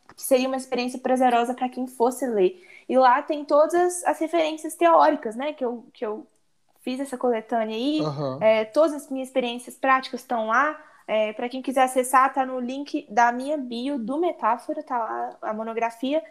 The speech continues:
Speaker 1: Fiquem à vontade e depois me deem um feedback aí pra me contar se vocês gostaram. Agora, uma experiência, um, umas referências mais práticas, digamos assim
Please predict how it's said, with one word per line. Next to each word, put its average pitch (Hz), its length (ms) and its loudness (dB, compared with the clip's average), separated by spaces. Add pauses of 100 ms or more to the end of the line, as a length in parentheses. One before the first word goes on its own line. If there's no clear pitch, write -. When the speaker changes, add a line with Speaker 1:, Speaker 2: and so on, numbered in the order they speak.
(180)
Speaker 1:
Fiquem 277 260 -4
à 262 40 0
vontade 254 480 0
e 285 60 -4
depois 269 320 2
me 277 80 -2
deem 262 160 -2
um 269 40 -6
feedback 240 500 -2
aí 247 80 0
pra 254 120 -6
me 247 80 -6
contar 247 260 -4
se - 140 -16
vocês 247 260 -6
gostaram. 233 480 0 (460)
Agora, 339 400 4
uma 427 240 -8
experiência, 285 680 -8
um, 269 140 -6
umas 311 340 -2
referências 247 520 -2
mais 254 400 -2
práticas, 277 500 0
digamos 220 280 -12
assim 302 340 -6